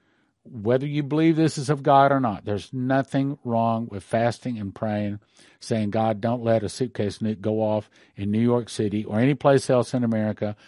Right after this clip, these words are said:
April eighteenth, on, about, or around." Nothing wrong with saying, "Don't let 'em kill this doctor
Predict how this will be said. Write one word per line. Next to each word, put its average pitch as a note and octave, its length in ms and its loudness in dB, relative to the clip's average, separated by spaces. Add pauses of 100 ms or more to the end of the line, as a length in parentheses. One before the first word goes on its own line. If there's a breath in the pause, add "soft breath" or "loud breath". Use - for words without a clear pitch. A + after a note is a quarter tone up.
(180 soft breath)
April A2 360 2
eighteenth, A2 440 -2
on, A2+ 200 -2
about, G#2 300 -2
or G2+ 160 -2
around." F#2 460 -4 (680 soft breath)
Nothing C#3+ 320 2
wrong C3+ 360 8
with G#2+ 160 -2
saying, G#2+ 280 -2
"Don't C3+ 220 -2
let C#3+ 200 6
'em D3+ 120 0
kill A#2+ 380 2
this G2+ 260 -2
doctor A#2 540 4